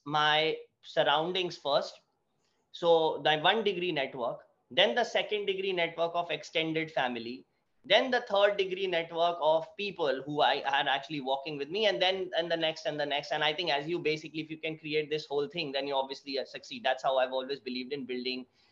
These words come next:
So, and I think this, I will continue to face, we will continue to face as a company and me as a person l-, in all my life. And the reason I say this, because every time in six months when I think I've cracked the code, I want to innovate more. And that's how you stay ahead of the curve.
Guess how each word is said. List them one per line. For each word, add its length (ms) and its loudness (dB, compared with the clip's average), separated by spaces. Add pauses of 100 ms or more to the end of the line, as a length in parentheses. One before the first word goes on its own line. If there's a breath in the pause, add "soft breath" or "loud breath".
(200 soft breath)
So, 480 6 (580)
and 180 4
I 180 6
think 200 0
this, 280 2 (120)
I 140 6
will 180 0
continue 520 0
to 140 -4
face, 340 -2
we 120 -2
will 160 -2
continue 520 0
to 120 -2
face 420 -2 (100)
as 200 4
a 80 0
company 480 -2
and 160 -2
me 100 0
as 120 0
a 80 2
person 460 0
l-, 260 -8
in 240 -6
all 180 0
my 160 2
life. 400 0
And 140 -2
the 80 0
reason 260 -2
I 80 2
say 140 -4
this, 140 -2
because 260 -4 (420 soft breath)
every 600 2 (120)
time 440 4
in 140 -4
six 320 -12
months 260 0
when 100 2
I 80 2
think 220 -6
I've 120 -2
cracked 260 0
the 60 -6
code, 220 0
I 100 4
want 200 -2
to 100 -10
innovate 440 -4
more. 200 -2 (300)
And 140 4
that's 220 6
how 80 0
you 160 -2
stay 200 0
ahead 240 2
of 100 -2
the 80 -6
curve. 260 -10